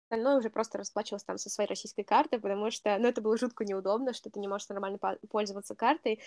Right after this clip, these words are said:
хотя, по сути, она у тебя есть, вот именно та испанская, но она не работала нормально, потому что там как-то не могли не подключить телефон, что приходило вот это уведомление для оплаты онлайн. Вот, поэтому <laughs> это касаемо банковской сферы. Ребят, готовьтесь,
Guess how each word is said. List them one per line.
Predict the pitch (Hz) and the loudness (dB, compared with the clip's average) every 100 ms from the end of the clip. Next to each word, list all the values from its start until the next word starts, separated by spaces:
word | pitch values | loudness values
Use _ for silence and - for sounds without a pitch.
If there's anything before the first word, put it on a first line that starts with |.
| - | -6
хотя, | - 233 | 0 2
по | 262 | 2
сути, | 262 311 | 2 2
она | 262 226 | 2 0
у | |
тебя | 220 208 | 0 2
есть, | 214 208 - | 2 2 -4
вот | - | -4
именно | 220 190 185 | 0 0 0
та | 202 190 | 0 -2
испанская, | - 240 349 370 214 | 0 0 0 -2 -2
но | 208 233 | 0 2
она | 269 | 2
не | 269 | 2
работала | 233 208 254 269 226 | 0 0 -2 -2 -2
нормально, | 208 208 294 330 | -2 -2 0 0
потому | - 214 208 226 | -4 -6 -6 -6
что | - 208 208 - - _ | -2 -2 -2 -8 -20 _
там | 233 226 | -2 -2
как-то | 233 - 240 | -2 -4 -2
не | |
могли | 233 226 240 | 0 0 -4
не | 240 | -6
подключить | - 226 247 | -8 -8 -8
телефон, | 233 254 220 208 | -4 -2 0 -2
что | - 208 | -4 -8
приходило | 220 214 196 208 | -6 -6 -2 -2
вот | 196 | -2
это | - 196 | -4 -4
уведомление | - 226 208 214 247 233 | -2 -2 0 0 2 0
для | 208 202 | 0 -2
оплаты | 214 208 208 | 0 0 0
онлайн. | 196 214 269 294 220 - - - _ _ _ _ - | -4 2 2 2 -4 -14 -20 -20 _ _ _ _ 6
Вот, | 285 226 - | 8 8 8
поэтому | 226 269 277 262 277 | 4 8 8 10 10
<laughs> | 320 311 302 277 | 10 8 8 8
это | 247 277 | 8 8
касаемо | 247 247 254 254 | 4 4 2 2
банковской | 240 247 247 - 247 | 2 0 -2 -4 -4
сферы. | - 285 302 | 4 6 6
Ребят, | 226 220 208 | 6 4 2
готовьтесь, | 208 - 262 - 254 | 0 2 2 2 -4